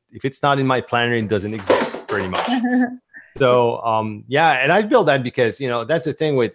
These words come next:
Speaker 1: online. Uh, it's so easy to, like, add more and more and more tools, like, more shortcuts, you know, to build more capacity.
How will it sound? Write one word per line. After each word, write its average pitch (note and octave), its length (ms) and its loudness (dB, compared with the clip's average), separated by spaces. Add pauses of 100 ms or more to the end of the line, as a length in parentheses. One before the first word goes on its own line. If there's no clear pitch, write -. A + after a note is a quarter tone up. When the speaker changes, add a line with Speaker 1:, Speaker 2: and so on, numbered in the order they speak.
Speaker 1:
online. A#2 680 0 (460)
Uh, A2+ 320 -2
it's C3+ 200 -2
so F#3 440 4
easy A#2 580 -2
to, G#2 420 -6 (400)
like, A2+ 260 -2
add A#2+ 460 0 (180)
more A2+ 320 0
and A2 160 0
more G#2+ 220 2
and G#2 180 -4
more G2+ 280 -2
tools, A2+ 520 -6
like, G#2+ 220 0
more A2+ 200 2
shortcuts, A#2+ 800 -6
you A2 60 -6
know, G#2 80 -4
to F#2+ 180 -10
build B2+ 280 4
more A2 180 0
capacity. F2+ 720 -14